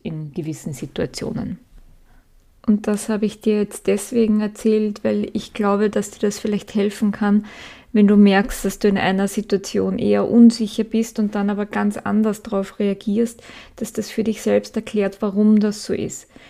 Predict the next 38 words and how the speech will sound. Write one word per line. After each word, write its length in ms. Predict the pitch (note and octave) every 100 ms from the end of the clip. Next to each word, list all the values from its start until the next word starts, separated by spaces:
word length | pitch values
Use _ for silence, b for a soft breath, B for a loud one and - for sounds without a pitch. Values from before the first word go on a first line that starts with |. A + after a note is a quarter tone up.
| B _
Vielleicht 540 | - G3+ G3 G3+ -
ist 200 | A3 -
deine 220 | G#3 G#3
Unsicherheit, 1080 | G#3+ A3+ A3+ G#3+ - G#3+ G3+ G#3 G3+ - -
ähm, 480 | - G3+ G3 G3 G3+ - _ _
früher 480 | - G3 A3 A3 A3
nicht 260 | G#3+ -
auf 140 | G3+ G#3
Resonanz 540 | G#3 G#3 G3+ G#3 -
gestoßen, 560 | A3+ - G3 G3 - G3+
vielleicht 340 | G3 F#3+ -
warst 240 | F#3 -
du 60 | F#3+
auf 80 | F#3+
dich 200 | G#3 -
selbst 360 | G3+ G#3 -
gestellt 500 | - A3+ A3+ G3 G3
und 140 | G3 F#3+
es 160 | G3+
hat 160 | G3 -
dir 80 | G3+
niemand 260 | G#3 G3
geholfen. 580 | G#3+ F3 G3+ A3+ - G#3 B B B B -
Und 140 | G3
von 240 | - G3+ F#3+
dem 240 | F#3+ G#3
her 240 | G#3+ G3+
hast 200 | G3+ -
du 60 | -
unbewusst 600 | G#3 A3 A3+ G#3+ G#3+ -
eine 180 | G3+ -
andere 380 | D#3+ F#3+ G3+ G3+
Strategie 640 | - G3+ G#3 G#3 - A3
entwickelt, 560 | A3 F#3 G#3 G#3+ G3+ - B B B
um 320 | - A3 A3 A3
mit 220 | G#3+ -
Unsicherheit 720 | G#3 G#3+ G#3 G3+ - G3+ G3+
umzugehen. 760 | - A3 G#3+ - - C#3 -